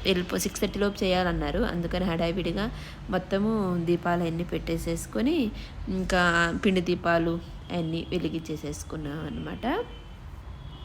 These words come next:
మనం ఎప్పుడైనా వినాయకుడికి,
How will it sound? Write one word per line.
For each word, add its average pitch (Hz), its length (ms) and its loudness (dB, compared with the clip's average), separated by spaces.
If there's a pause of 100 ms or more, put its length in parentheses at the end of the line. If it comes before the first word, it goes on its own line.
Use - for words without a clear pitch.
(920)
మనం 196 140 2
ఎప్పుడైనా 185 460 4
వినాయకుడికి, 190 920 2